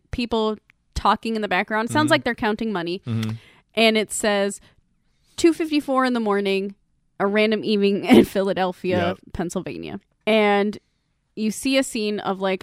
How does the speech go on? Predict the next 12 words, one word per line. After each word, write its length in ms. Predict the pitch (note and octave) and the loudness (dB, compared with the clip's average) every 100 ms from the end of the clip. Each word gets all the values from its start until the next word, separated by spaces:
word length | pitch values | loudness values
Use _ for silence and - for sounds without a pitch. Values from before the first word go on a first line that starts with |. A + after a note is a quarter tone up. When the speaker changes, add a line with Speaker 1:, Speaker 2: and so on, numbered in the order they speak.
| - | -6
Speaker 1:
a 60 | |
shitty 340 | F#3+ - G#3+ G#3 | -6 -4 -4 -2
dive 320 | D#3+ F#3+ - | 0 0 0
bar 380 | F#3 F3+ F#3 G#3 | 0 2 -2 -2
and 160 | G3 G3 | -4 -4
three 340 | - G#3+ A3 | -4 -2 0
dudes, 440 | G3+ F3+ E3+ F#3+ - | 0 0 -2 -6 0
Speaker 2:
Irish 240 | C#3 C#3+ - | 4 4 2
Speaker 1:
like 80 | |
Speaker 2:
bar. 200 | C3+ B2+ | 2 2
There's, 200 | B2 A#2 | 2 0
like, 240 | A2 G#2 | -2 -6